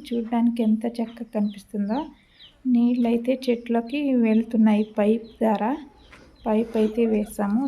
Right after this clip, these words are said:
చూడండి, రోజు ఇలా కాసేపు అయితే గార్డెన్లోకి వచ్చి చెట్లకు నీళ్ళు అయితే పెడతానన్నమాట. అప్పుడు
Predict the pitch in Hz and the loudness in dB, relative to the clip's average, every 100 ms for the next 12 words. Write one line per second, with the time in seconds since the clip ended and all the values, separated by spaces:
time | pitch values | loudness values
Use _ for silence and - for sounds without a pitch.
0 | 247 233 208 196 196 262 349 - - - | -4 -4 -2 0 0 -2 -4 -12 -20 -20
1 | - - - - 240 233 240 269 254 226 | -20 -20 -18 -6 -2 0 0 0 0 0
2 | 226 226 214 214 233 226 226 220 233 214 | 0 0 0 0 -2 -4 -2 -2 -2 0
3 | 214 208 220 233 233 233 226 - 294 254 | 2 2 2 2 2 0 -4 -2 -2 0
4 | 220 226 233 233 226 220 226 220 220 269 | 2 0 0 0 2 4 4 2 2 0
5 | 240 214 208 220 208 202 196 190 226 339 | 0 -2 0 2 2 0 -2 -4 -4 -6
6 | - - - - - - - 277 220 240 | -8 -20 -20 -20 -20 -20 -14 -10 -8 -8